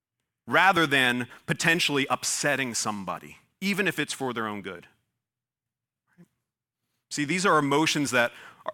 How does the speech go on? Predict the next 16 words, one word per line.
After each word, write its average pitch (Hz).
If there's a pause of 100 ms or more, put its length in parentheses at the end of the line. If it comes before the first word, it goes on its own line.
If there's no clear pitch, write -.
(180)
basically 165
disguise 151
themselves 123
as 113 (220)
sensitivity 156 (200)
or 131 (180)
concern, 165
when 139
in 139
fact -
it's -
just -
fear, 175
discomfort, 147
and 127
apprehension. 131